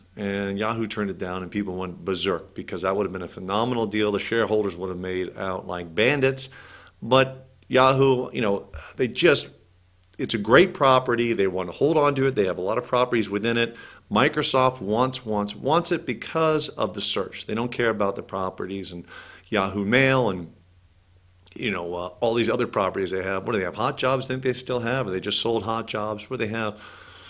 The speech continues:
You know, they have games, they have videos, they have so many different services that people use. And Microsoft said, "Look, we just want your search.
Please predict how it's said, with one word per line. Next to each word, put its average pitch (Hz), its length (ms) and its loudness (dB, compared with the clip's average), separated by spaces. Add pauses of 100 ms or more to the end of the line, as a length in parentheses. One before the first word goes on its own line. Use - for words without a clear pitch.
(300)
You 151 80 -2
know, 104 80 2
they 95 120 -2
have 87 160 -4
games, 131 500 6
they 87 160 -2
have 85 120 -4
videos, 131 580 6
they 95 80 2
have 92 140 -2
so 156 260 2
many 147 200 0
different 113 320 -2
services 117 600 2
that 101 100 -2
people 104 260 -2
use. 113 540 2 (140)
And 104 640 0 (460)
Microsoft 131 640 0
said, 104 220 -4
"Look, 101 160 -4 (100)
we 104 120 -8
just - 400 2
want 110 220 -2
your 104 80 -6
search. 156 520 0